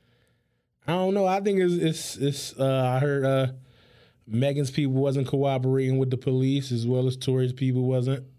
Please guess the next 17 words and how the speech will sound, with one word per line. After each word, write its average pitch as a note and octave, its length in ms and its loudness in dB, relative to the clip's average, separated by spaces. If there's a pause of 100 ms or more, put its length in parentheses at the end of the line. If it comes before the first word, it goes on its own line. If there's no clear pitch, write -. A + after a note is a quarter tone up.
(120)
And, B2 200 0
um, B2+ 320 0 (1400)
at C3+ 160 -2
the B2+ 80 -4
end F3 160 2
of F3 80 2
the F3 80 2
day, E3+ 260 2
man, E3 260 0
I D#3+ 100 0
think D3+ 360 -2
Tory C#3+ 400 2
felt C3+ 260 0
some A#2+ 80 -2
type B2 280 0
of A2+ 60 -2
way. D3 500 0